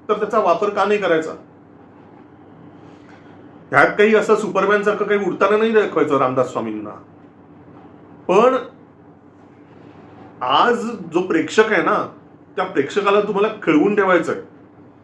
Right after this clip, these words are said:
तर रामदास स्वामींचं जे कार्य आहे, त्यांचे जे विचार आहेत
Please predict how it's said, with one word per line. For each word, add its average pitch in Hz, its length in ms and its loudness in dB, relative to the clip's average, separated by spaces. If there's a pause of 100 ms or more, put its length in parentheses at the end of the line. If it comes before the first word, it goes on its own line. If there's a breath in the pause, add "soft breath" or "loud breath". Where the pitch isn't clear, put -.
(560)
तर 170 160 4
रामदास 127 520 0
स्वामींचं 180 880 -2 (360)
जे 180 100 -2
कार्य 165 420 2
आहे, 180 400 0
त्यांचे 147 480 -6
जे 143 120 0
विचार 127 420 0
आहेत 165 440 0